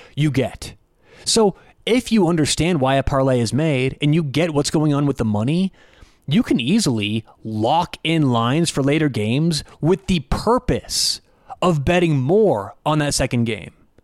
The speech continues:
Now, i-, if the f-, I, I do this all the time. If there's a game early on, like a, a baseball game in the early afternoon, and I like that game a little bit,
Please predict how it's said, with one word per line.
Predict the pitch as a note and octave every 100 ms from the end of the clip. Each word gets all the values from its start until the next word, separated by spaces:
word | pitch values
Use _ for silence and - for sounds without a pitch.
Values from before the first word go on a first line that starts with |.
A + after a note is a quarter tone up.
| _ - -
Now, | - G3+ - -
i-, |
if | - - F#3+ F#3+
the | F3+
f-, | - - C#3+
I, | E3 E3
I |
do | A3 A#3
this | G#3+
all | F#3+
the | D#3
time. | D#3+ C#3
If | C#3
there's | G3 A#3+
a | G#3+
game | C#3 D#3+ E3 -
early | C#3+ D3 C3+
on, | A2 A#2+ D#3 - _ _ _ _ _
like | - B2 B2+
a, | A2+ A2 G#2+ A2
a | B2+
baseball | A#2+ E3 E3+ C#3+ C3
game | A2+ G2 A2
in |
the | B2 B2
early | C3+ C3+
afternoon, | C3 A#2 G#2 G#2+ C#3 D3+ _ _ - - -
and | D3+
I | F3
like | E3 D#3+
that | - D3+
game | C3 B2+
a | B2+
little | A#2+ G#2+
bit, | A2+ A#2+ -